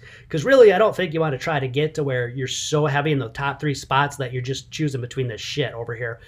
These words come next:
It's like my rules that I always have that seem to work relatively well. It's like, I'll, I'll take in one of those guys, and then I'll buy up, and I'll make sure that there's no salary on the table that leaves me, like, room where I could have, like, upgraded. Um,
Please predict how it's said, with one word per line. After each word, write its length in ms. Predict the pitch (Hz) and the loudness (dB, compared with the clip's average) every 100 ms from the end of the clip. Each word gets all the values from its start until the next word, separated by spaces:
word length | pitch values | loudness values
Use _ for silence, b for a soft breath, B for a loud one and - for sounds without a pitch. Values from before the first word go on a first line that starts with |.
| B B | B B
It's 160 | 135 170 | -6 -2
like 220 | 135 131 | -2 0
my 180 | 156 180 | 2 2
rules 380 | 170 160 151 | 4 4 4
that 100 | 127 | 2
I 160 | 135 139 | 0 2
always 260 | 143 139 135 | 0 -2 -2
have 320 | 143 143 131 | -2 -2 -4
that 140 | 117 | -10
seem 180 | - 151 | -6 -2
to 60 | 139 | -2
work 140 | 120 | -4
relatively 480 | 135 135 131 135 139 | -4 -4 -2 0 0
well. 360 | 135 139 143 B B B | 0 0 -2 B B B
It's 100 | 127 | -6
like, 140 | 160 151 | -2 2
I'll, 160 | 240 - | 0 2
I'll 100 | 202 | 0
take 200 | - 196 | 2 2
in 100 | 160 | 2
one 160 | 143 160 | 2 2
of 60 | |
those 240 | 160 131 120 | 0 0 -2
guys, 520 | 127 127 123 135 - - B B - | 0 0 -2 -4 -10 -16 B B -4
and 100 | 135 | 0
then 120 | 151 | 2
I'll 100 | 131 | 2
buy 360 | 127 135 135 135 | 0 0 2 2
up, 340 | 143 120 - 117 | 2 0 -4 -6
and 100 | 139 | -2
I'll 100 | 135 | 0
make 200 | 160 156 | 0 -2
sure 340 | - 165 160 | 2 6 6
that 140 | 135 120 | 6 -2
there's 180 | 131 139 | -2 -2
no 140 | 147 | -2
salary 460 | - 151 143 147 143 | -2 0 2 2 2
on 80 | |
the 80 | 135 | -2
table 400 | 131 147 143 147 | -2 0 2 0
that 200 | 127 117 | -2 -4
leaves 220 | 143 139 | -4 -4
me, 120 | 131 120 | -4 -6
like, 220 | 120 120 | -8 -4
room 360 | 127 139 131 | 2 2 2
where 160 | 123 117 | 0 -4
I 60 | 117 | -4
could 140 | 123 | -6
have, 140 | 117 | -6
like, 160 | 120 120 | -8 -6
upgraded. 640 | 127 123 131 120 123 156 - b b b b | -8 -6 -4 -4 -6 -12 -16 b b b b
Um, 420 | - 123 113 - | -8 -6 -6 -10